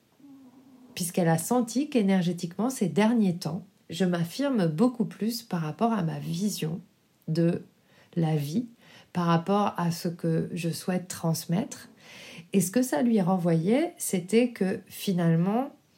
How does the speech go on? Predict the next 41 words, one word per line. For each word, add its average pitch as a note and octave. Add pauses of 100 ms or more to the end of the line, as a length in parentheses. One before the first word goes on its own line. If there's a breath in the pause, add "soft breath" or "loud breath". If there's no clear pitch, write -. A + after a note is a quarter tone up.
(440 loud breath)
est-ce A#3+
que A#3
j'allais F3
pas B3+
partir C4
dans G#3
quelque E3+
chose B3
de F3
rigide F#3+
et G3
est-ce F3+
que F#3
j'allais D#3+
pas A3
penser A3
que F#3+
j'avais E3
la G3
vérité, D#3+ (240)
et E3
cetera. E3+ (500 loud breath)
Et F3+
donc F4
finalement, G3+
cette, C4 (160)
euh, E3 (160)
cette E3+
personne E3
que -
j'accompagne D#3 (400 loud breath)
me G3+
renvoyait G3+
finalement A3
la G3+
même G3+
peur E4
que A#3
cette G3
autre B3
personne F#3+